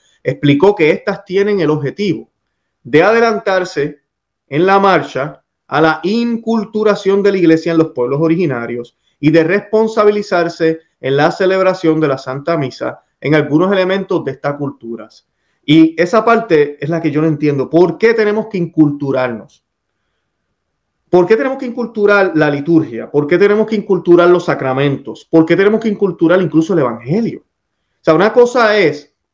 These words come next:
y la iglesia siempre lo hizo, el festejar las costumbres de cada nación, el celebrar lo que hace único a cada país, a cada pueblo, a cada familia,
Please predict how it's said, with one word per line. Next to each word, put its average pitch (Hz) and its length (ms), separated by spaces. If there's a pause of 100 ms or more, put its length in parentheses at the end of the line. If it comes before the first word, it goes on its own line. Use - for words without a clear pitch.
(440)
y 139 80
la 123 100
iglesia 147 260
siempre 175 320
lo 131 160
hizo, - 400 (480)
el 147 480 (540)
festejar 156 1300 (500)
las 143 180
costumbres 143 800
de 123 120
cada 127 240
nación, 123 640 (400)
el 147 160
celebrar 156 880 (640)
lo 160 260
que 160 120
hace 151 240
único 185 520
a - 60
cada 131 300
país, 135 500
a 147 100
cada 117 320
pueblo, 165 420
a 117 60
cada 127 220
familia, 135 680